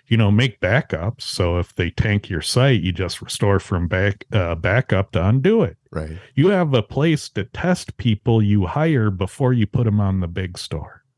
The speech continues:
Speaker 1: You have a place where you can learn what works and what doesn't works before you move it to the big store.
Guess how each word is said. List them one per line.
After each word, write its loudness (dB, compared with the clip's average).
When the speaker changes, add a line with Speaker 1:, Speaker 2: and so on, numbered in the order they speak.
Speaker 1:
You 4
have 2
a 4
place 0
where 0
you 2
can -2
learn 4
what 2
works -2
and -2
what -2
doesn't -2
works -4
before 0
you 4
move 2
it -2
to -2
the 0
big -6
store. -16